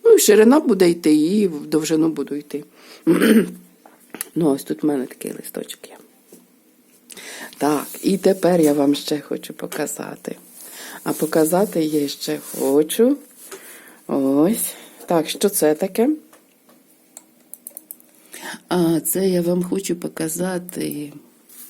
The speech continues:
<laughs> Це сонечко буде. Ось такий килимочок дитячий, сонечко буде. Ну, а я вам передостанні дні цього року хочу побажати сонечка також.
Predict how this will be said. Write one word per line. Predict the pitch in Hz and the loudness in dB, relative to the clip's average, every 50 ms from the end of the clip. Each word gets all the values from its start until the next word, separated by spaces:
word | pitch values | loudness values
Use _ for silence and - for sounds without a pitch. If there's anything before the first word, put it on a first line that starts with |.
| - - | -8 0
<laughs> | 139 147 151 - - - - - - - - - - - - - - - | 0 0 0 0 -8 -16 -16 -14 -10 -6 -4 -4 -4 -4 -8 -10 -12 -8
Це | - - 185 180 170 170 170 - - | -2 0 2 2 2 2 0 -2 2
сонечко | - 196 196 190 190 165 156 - - - 147 | 4 4 6 6 4 2 0 -2 -4 -4 -4
буде. | 151 156 156 - - - - - - - - - - - | -4 -4 -8 -10 -10 -10 -12 -14 -20 -20 -20 -20 -6 -4
Ось | 160 156 156 | -4 -4 -2
такий | - 165 165 - 165 160 | -4 -4 -2 0 -2 -2
килимочок | 165 - 160 160 156 151 156 156 170 165 - 156 156 | 0 2 4 4 4 4 4 2 2 0 -2 -6 -4
дитячий, | 147 151 147 147 165 160 156 - 156 156 | -4 -4 -4 -2 -4 -4 -4 -4 -6 -4
сонечко | - - 160 156 156 143 - - - - 143 | -4 -4 -4 -4 -4 -6 -8 -12 -12 -12 -12
буде. | - - - - 139 131 - - - _ _ _ _ _ _ _ _ _ _ _ _ _ _ _ _ - - _ _ _ - - - - - - - - - - _ _ _ _ _ _ _ _ _ - _ | -10 -10 -8 -10 -10 -10 -12 -16 -20 _ _ _ _ _ _ _ _ _ _ _ _ _ _ _ _ -20 -20 _ _ _ -20 -20 -20 -20 -20 -20 -20 -20 -20 -20 _ _ _ _ _ _ _ _ _ -14 _
Ну, | 196 196 196 190 185 | -2 -2 0 2 2
а | 180 | 2
я | 185 202 220 | 2 2 2
вам | 214 185 170 | 2 2 0
передостанні | 165 - 156 160 156 170 165 - - - 156 165 156 139 139 139 135 135 - - - - - | -2 -2 -4 -4 -4 -2 -6 -6 -6 -6 -4 -2 -2 -2 -2 -2 -4 -8 -12 -18 -20 -20 -18
дні | - 131 147 160 165 165 160 151 151 - - _ _ _ _ _ _ _ _ _ _ _ _ _ _ - | -14 -8 -6 -4 -2 -2 -4 -4 -8 -12 -20 _ _ _ _ _ _ _ _ _ _ _ _ _ _ -10
цього | - - 156 151 151 | -4 -4 -2 0 0
року | 156 185 220 214 - - 151 - _ _ _ _ _ _ _ _ - | 0 0 -2 -4 -8 -12 -12 -16 _ _ _ _ _ _ _ _ -8
хочу | _ - 233 - 220 | _ -6 -2 -2 -2
побажати | - 151 - - 143 147 - - 170 180 180 - | -2 -2 -4 -4 -4 -6 -6 -8 -10 -10 -10 -10
сонечка | - - - - - - - - - - - | -12 -10 -12 -12 -12 -14 -16 -16 -16 -16 -18
також. | - - - - - - - - | -18 -18 -20 -20 -20 -20 -20 -20